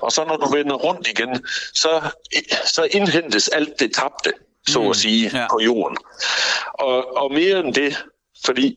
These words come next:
Speaker 1: hvis du nu rejser i to år, og der i det tidsrum går ti år på jorden,
Speaker 2: Ja.
Speaker 1: så på vejen ud, så går tiden langsomt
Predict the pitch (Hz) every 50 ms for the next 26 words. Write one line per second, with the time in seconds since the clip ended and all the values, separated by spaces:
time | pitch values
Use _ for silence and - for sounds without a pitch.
0 | 123 117 110 - - 156 156 160 156 160 151 139 127 139 151 143 - - 101 101
1 | - 190 156 160 160 147 135 120 110 104 92 76 - - - - 113 110 104 104
2 | 107 107 104 107 107 123 127 123 - - 135 139 123 - - 110 110 104 - 127
3 | 123 101 - - - 151 151 117 127 117 101 90 - - 95 110 117 110 90 76
4 | - - _ - 104 107 104 - - - - - _ - - - - - 170 175
5 | - 165 156 151 165 170 175 165 127 120 143 156 143 123 - - 165 - - 165
6 | 156 160 - - 196 160 135 113 117 127 147 170 - - - 95 90